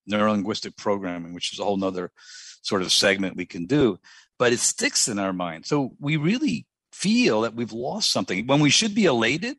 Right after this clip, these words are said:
right? In some ways, after we go through the grief or loss, not elated about the loss, but elated maybe we can return back to our, our jobs, our lives with the beautiful spirit and memory of our loved one.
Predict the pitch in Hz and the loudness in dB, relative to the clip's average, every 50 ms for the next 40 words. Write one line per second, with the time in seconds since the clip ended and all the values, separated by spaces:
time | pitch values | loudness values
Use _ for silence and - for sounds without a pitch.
0 | _ _ 117 117 123 147 156 131 127 120 - 147 135 120 120 120 127 139 127 110 | _ _ -2 -2 -2 -2 -4 -6 -6 -6 -2 -2 -2 0 0 -2 -2 -2 -2 -2
1 | 101 107 104 - - 107 101 104 113 117 107 - - 104 104 101 - - 110 107 | -2 -2 -4 -4 -8 -12 -10 -8 -8 -8 -8 -8 -12 -16 -16 -14 -6 -4 -4 -4
2 | 107 - 107 95 90 - 98 98 - - 117 110 104 98 90 92 95 101 101 98 | -4 -6 -8 -10 -6 -4 -4 -4 -4 -4 -2 -2 -2 -2 -2 0 0 0 -2 -4
3 | 87 87 - 92 90 - 85 95 117 156 180 160 135 - - 120 104 98 - - | -8 -4 -4 -4 -4 -4 -6 -4 0 2 2 2 2 0 -4 -6 -6 -6 -8 -12
4 | - - - - - 117 127 147 175 175 156 135 131 131 120 113 117 113 110 104 | -18 -20 -16 -6 -2 2 4 4 4 4 4 2 2 2 2 0 -2 -6 -8 -8
5 | - - - 196 208 208 196 175 156 131 - - - 110 104 98 101 101 98 - | -10 -2 2 4 6 6 6 6 4 2 0 -2 -4 -4 -4 -2 -2 -4 -4 -4
6 | - 107 101 101 98 95 92 90 - - 98 98 95 - _ _ _ - - 110 | -6 -4 -2 -2 0 0 -2 -4 -2 -2 -2 -2 -2 -4 _ _ _ -2 0 2
7 | 110 113 107 107 104 - - 101 90 90 87 95 101 104 110 110 107 107 107 98 | 2 2 2 0 -2 -2 -4 -4 -4 -4 -4 -2 0 2 2 2 2 2 0 -2
8 | - - - - - - - _ - 107 - 98 92 - 120 135 127 127 - 107 | -6 -8 -12 -16 -18 -20 -14 _ -10 -8 -8 -8 -4 0 2 2 2 2 0 0
9 | 92 - - - - - 147 139 131 123 113 - 101 104 117 139 175 175 143 123 | 2 2 2 2 0 0 0 2 2 2 0 -2 -2 0 0 2 2 2 0 0
10 | 107 101 98 98 95 92 92 98 92 95 95 92 92 92 90 92 98 98 95 101 | -2 -2 -2 -2 -2 -2 -2 -4 -6 -4 -2 -2 -2 -2 -2 -4 -6 -6 -6 -6
11 | - | -8